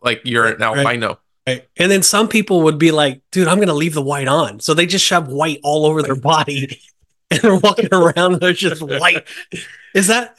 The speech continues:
Speaker 2: is their mindset like
Speaker 1: Hey, Casper.
Speaker 2: Yeah, right.
Speaker 1: <laughs>
Speaker 2: Is their mindset like, "Hey, I'm gonna be more protective because I'm not rubbing it in. I'm just gonna be white." Is
Speaker 1: Yeah,
Speaker 2: that what it
Speaker 1: it's
Speaker 2: is?
Speaker 1: weird.
Speaker 2: Yeah.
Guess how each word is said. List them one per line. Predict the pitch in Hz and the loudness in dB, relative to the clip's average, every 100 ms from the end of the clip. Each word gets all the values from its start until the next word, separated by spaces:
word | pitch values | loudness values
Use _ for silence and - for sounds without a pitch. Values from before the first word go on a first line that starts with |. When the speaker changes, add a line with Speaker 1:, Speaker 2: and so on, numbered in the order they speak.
| 180 220 | -10 -4
Speaker 2:
is | 196 202 | -2 0
their | 202 | 0
mindset | 196 160 185 180 208 175 | 0 0 -2 -2 -4 -2
like | 151 135 127 _ 185 | -4 -4 -8 _ -4
Speaker 1:
Hey, | 180 | 0
Casper. | 196 196 - 123 - _ _ | 0 -2 -6 -14 -20 _ _
Speaker 2:
Yeah, | 175 170 180 | 0 2 2
right. | 175 202 | 2 2
Speaker 1:
<laughs> | 190 - | -2 0
Speaker 2:
Is | 208 208 | 2 4
their | 214 | 2
mindset | 196 214 214 208 | 4 2 2 2
like, | 180 151 | 2 0
"Hey, | 196 165 | -2 -2
I'm | 151 185 | -2 -2
gonna | 175 | -2
be | 170 | -2
more | 156 156 | 0 -2
protective | 156 147 - 147 - 175 165 | -2 -8 -6 -8 -4 -4 -4
because | 139 139 | -4 0
I'm | 143 | 2
not | 143 143 127 | 0 0 0
rubbing | 139 135 135 | 0 2 0
it | 123 117 | 0 -2
in. | 117 160 180 - | -2 -2 -4 -6
I'm | 139 | -4
just | 139 - | 0 0
gonna | 131 | 0
be | 117 | -2
white." | 107 123 190 _ _ _ _ | -2 -4 -6 _ _ _ _
Is | 139 | 0
Speaker 1:
Yeah, | |
Speaker 2:
that | 143 | 2
what | 147 | 4
it | 147 | 4
Speaker 1:
it's | 156 131 | 2 2
Speaker 2:
is? | 156 | 0
Speaker 1:
weird. | 123 101 _ _ | -2 -4 _ _
Speaker 2:
Yeah. | 110 | -10